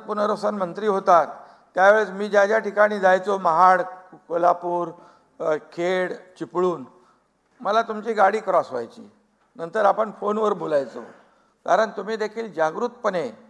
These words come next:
या ठिकाणी ज्या ज्या ठिकाणी आपत-, आपदा येत होती त्या त्या ठिकाणी लोकांना मदत करण्याचं काम त्या ठिकाणी करत होतात.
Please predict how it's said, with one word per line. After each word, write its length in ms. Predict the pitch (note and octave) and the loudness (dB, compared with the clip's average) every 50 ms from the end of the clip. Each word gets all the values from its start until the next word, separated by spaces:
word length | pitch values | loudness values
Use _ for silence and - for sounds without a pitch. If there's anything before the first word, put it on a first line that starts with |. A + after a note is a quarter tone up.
| _ _ - | _ _ -6
या 140 | C#3 D#3+ E3 | -2 -2 -2
ठिकाणी 560 | D#3+ D3+ D3 - D#3 D3 C#3+ D3 E3 G3+ A3 G#3 - _ _ _ _ _ _ - G2+ | -2 -4 -6 -4 -4 -4 -2 -4 -8 -10 -10 -12 -14 _ _ _ _ _ _ -14 -6
ज्या 160 | C3 C#3+ D3 | -4 -4 -2
ज्या 140 | D3+ F#3+ G3 | 0 0 0
ठिकाणी 440 | F#3+ F3+ E3 - F3 F3 F3 F3+ F3 | 0 -2 -4 -4 -4 -4 -4 -4 -6
आपत-, 500 | - A#2+ C3 C#3+ - F3 F3 F3 - - - | -6 -4 -6 -4 -2 -4 -4 -4 -8 -6 -4
आपदा 360 | C#3 D3 - C3+ D#3+ F3+ E3+ | -4 -4 -4 -4 -2 0 0
येत 200 | C#3+ D3+ F3+ F#3+ E3 | 0 -2 -4 -6 -8
होती 500 | D3+ D3 - - A#2+ A2 G#2 - _ _ _ _ _ _ _ | -12 -12 -12 -14 -14 -16 -16 -20 _ _ _ _ _ _ _
त्या 120 | C3+ C#3 C#3+ | -6 -6 -4
त्या 160 | D#3 F3 E3+ | -2 -2 -2
ठिकाणी 580 | E3+ C#3+ C#3 - C#3+ D3 D3 E3 F#3 G#3+ E3 | -2 -6 -8 -4 -4 -4 -4 -4 -8 -10 -10
लोकांना 480 | C#3+ C#3 C3+ - D3+ D3+ D#3+ F3+ F#3+ G3+ - - - - _ - | -10 -12 -6 -4 -4 -4 -2 -2 -4 -4 -6 -8 -16 -20 _ -14
मदत 220 | - C#3 D3 - F#3 F#3 - | -12 -8 -8 -8 -8 -8 -8
करण्याचं 420 | F3+ D3+ D3+ D#3 D3+ D3+ D3 - - | -8 -8 -6 -6 -8 -8 -8 -12 -8
काम 340 | - C3+ C3 B2 A2+ G#2 G#2+ - _ _ _ _ _ _ _ _ | -4 -2 -2 -2 -4 -6 -14 -20 _ _ _ _ _ _ _ _
त्या 100 | - D3+ | -6 -6
ठिकाणी 360 | D3+ - C#3+ - D3 C#3 C#3 C#3+ | -6 -8 -6 -6 -4 -4 -4 -6
करत 300 | - - B2+ D3 D#3 C#3+ | -8 -6 -6 -4 -6 -6
होतात. 320 | C3+ - - C3 A2 | -8 -6 -6 -6 -6